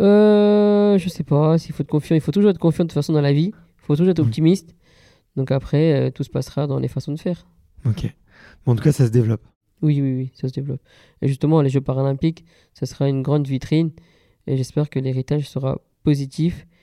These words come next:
Speaker 2: Hmm.
Speaker 1: et que ça va bien se passer. Il faut bien l'utiliser, en fait.
Speaker 2: Ok. Je passe un petit peu au sujet de la journée. Effectivement, euh, aujourd'hui, du coup, c'était les, les tables rondes, euh, organisées par, euh, Expertise, Expertise France, qui est une filiale de, de l'A F D.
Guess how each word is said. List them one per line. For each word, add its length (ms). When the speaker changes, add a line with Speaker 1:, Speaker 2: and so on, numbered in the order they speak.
Speaker 2:
Hmm. 180
Speaker 1:
et 60
que 80
ça 80
va 60
bien 100
se 60
passer. 320
Il 40
faut 120
bien 140
l'utiliser, 360
en 60
fait. 280
Speaker 2:
Ok. 200
Je 100
passe 160
un 80
petit 140
peu 100
au 60
sujet 320
de 40
la 120
journée. 340
Effectivement, 560
euh, 220
aujourd'hui, 380
du 120
coup, 80
c'était 260
les, 240
les 140
tables 300
rondes, 380
euh, 520
organisées 480
par, 260
euh, 160
Expertise, 640
Expertise 480
France, 340
qui 100
est 40
une 60
filiale 280
de, 240
de 140
l'A 200
F 80
D. 220